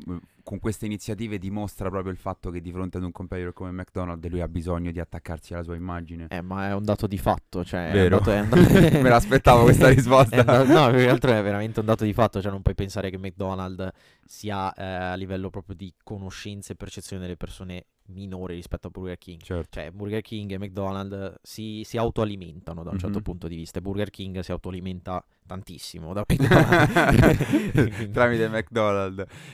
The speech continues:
Speaker 1: E, allora, entriamo nell'ultima notizia della settimana, restiamo nel mondo del food and beverage, perché Oreo, o Oreo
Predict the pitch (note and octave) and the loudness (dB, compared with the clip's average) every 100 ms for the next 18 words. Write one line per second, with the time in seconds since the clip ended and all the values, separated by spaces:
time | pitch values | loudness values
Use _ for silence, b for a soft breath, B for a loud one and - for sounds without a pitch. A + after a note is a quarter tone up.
0 | B G#2+ A2+ A2+ A2 A2 G#2+ G#2+ - F3 | B 2 4 4 2 0 -2 -2 0 4
1 | D#3+ B2 - _ _ _ B2+ C#3 G#3+ F#3+ | 4 4 -2 _ _ _ -2 4 6 6
2 | C#3 D#3+ - B2+ C3+ C3+ D#3 C#3 D3 B2+ | 6 4 0 0 0 0 -2 -2 -2 0
3 | B2 A2+ C3+ - D3 E3 E3 B2 A2+ D3 | -2 0 -2 0 0 2 2 -2 -4 -4
4 | C#3 B2+ A#2 A#2 C3 C3 B2+ A#2 A2+ A2 | -2 -2 -2 0 2 2 4 4 4 4
5 | A2 - D3+ C#3 G2+ - G#2 G2+ - F2 | -2 -2 -2 -2 -2 -2 -2 -2 -4 0
6 | G2 F2+ G2+ C#3+ E3 - G#2+ G#2+ - G#2 | 2 2 2 0 -4 -6 -4 -4 0 0
7 | F#2+ - _ _ - A#2+ G#2+ D#2+ F#2+ E3 | 0 -6 _ _ 2 4 6 4 2 0
8 | - - F2 F2 - _ - F2 F2 E2 | -2 2 4 2 -4 _ -4 0 0 0
9 | F#2+ | -4